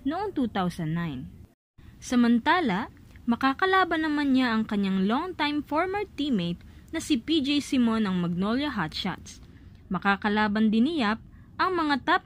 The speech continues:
gunners ng bawat team, gaya ni L A Tenorio ng Ginebra,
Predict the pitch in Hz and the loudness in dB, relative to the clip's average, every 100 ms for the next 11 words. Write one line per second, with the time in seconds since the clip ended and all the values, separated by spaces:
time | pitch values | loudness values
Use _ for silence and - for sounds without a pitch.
0 | 226 226 262 262 269 - 226 202 160 165 | 0 2 2 2 0 0 0 2 2 0
1 | 190 190 294 240 139 - - - 170 190 | -2 -4 -2 -2 -4 -10 -18 -10 -2 0
2 | 208 220 190 226 392 - - - - - | 2 4 4 2 -2 -12 -20 -20 -14 -2
3 | 240 240 294 262 254 240 254 285 247 202 | 0 0 -2 0 2 2 2 0 0 2
4 | 185 180 170 170 185 214 | 2 0 0 -2 -4 -4